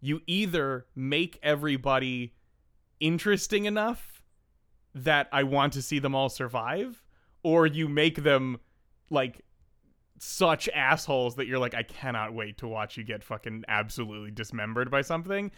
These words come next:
And they, the quality of the performances is leaning me towards,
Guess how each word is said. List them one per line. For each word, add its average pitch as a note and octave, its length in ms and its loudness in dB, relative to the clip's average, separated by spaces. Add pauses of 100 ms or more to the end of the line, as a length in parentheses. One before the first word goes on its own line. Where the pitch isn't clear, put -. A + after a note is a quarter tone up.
(300)
And E3+ 220 2
they, D#3+ 560 0 (680)
the D3 160 -2
quality F#3+ 800 2
of D#3 180 -2
the D#3+ 80 0
performances E3 880 -4
is C3+ 320 -4 (300)
leaning D3 540 0
me C3+ 100 0
towards, B2+ 540 -2